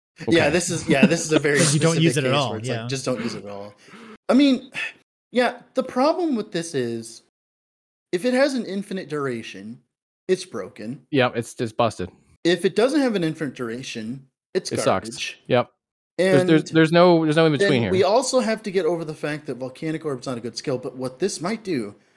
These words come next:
Speaker 1: and I'm happy with this, it might make them rework Volcanic Orb faster.
Speaker 3: There's
Speaker 2: That's
Speaker 3: so
Speaker 2: what
Speaker 3: many
Speaker 2: Zakar
Speaker 3: things.
Speaker 2: wants and why he keeps going for it, but, like, that,
Speaker 3: There's
Speaker 2: you're,
Speaker 3: so
Speaker 2: that's
Speaker 3: many things that need to be reworked at this point.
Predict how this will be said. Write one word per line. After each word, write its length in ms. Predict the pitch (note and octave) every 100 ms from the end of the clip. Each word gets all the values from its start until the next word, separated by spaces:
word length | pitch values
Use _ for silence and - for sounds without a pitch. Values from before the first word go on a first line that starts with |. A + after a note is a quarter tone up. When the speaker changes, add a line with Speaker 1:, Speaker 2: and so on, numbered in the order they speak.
| _ _ -
Speaker 1:
and 100 | A#2
I'm 120 | A#2
happy 340 | C3+ D#3+ B2
with 140 | G2 -
this, 200 | F#2 -
it 100 | -
might 200 | B2 -
make 240 | B2+ -
them 280 | A2 G#2+ A2+
rework 560 | A#2 A#2+ C3+ B2+ A#2 A2
Volcanic 640 | A2+ A2 - A#2+ A2+ A2+ -
Orb 240 | G#2+ G2+
faster. 760 | - - B2+ C3 - - - -
Speaker 3:
There's 260 | D4+ D4 -
Speaker 2:
That's 120 | C3
Speaker 3:
so 120 | E3+
Speaker 2:
what 80 | F3
Speaker 3:
many 200 | F3+ E3+
Speaker 2:
Zakar 200 | D#3+ C#3 C#3+
Speaker 3:
things. 100 | A#2+
Speaker 2:
wants 260 | A#2 A2+
and 80 | A#2
why 140 | A#2
he 60 | A#2
keeps 240 | - A2+
going 280 | - A2 A#2+
for 160 | - G2
it, 20 |
but, 80 | F2+
like, 160 | G2 F#2+
that, 140 | A#2+
Speaker 3:
There's 120 | -
Speaker 2:
you're, 140 | C#3 C#3+
Speaker 3:
so 100 | A#2+ C3+
Speaker 2:
that's 160 | C3+ C3
Speaker 3:
many 180 | A#2+ A#2+
things 280 | - A#2+ A2
that 60 |
need 100 | A2+
to 40 | A2+
be 120 | A2
reworked 480 | A2 A2 A#2 A2+ A#2
at 60 | A2+
this 140 | A#2
point. 340 | - B2 B2+